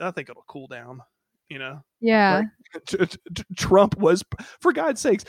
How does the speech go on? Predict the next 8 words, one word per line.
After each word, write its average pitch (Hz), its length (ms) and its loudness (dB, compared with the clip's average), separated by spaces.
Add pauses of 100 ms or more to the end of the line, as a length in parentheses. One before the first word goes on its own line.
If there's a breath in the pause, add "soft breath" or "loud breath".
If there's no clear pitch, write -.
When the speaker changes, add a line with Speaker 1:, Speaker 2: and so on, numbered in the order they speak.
(140 loud breath)
Speaker 1:
Georgia 277 480 4
and 175 180 0
Arizona 220 520 0
went 156 280 0
blue. 147 600 2 (100)
That's 185 560 -2
how, 160 460 2 (180)
how 147 220 0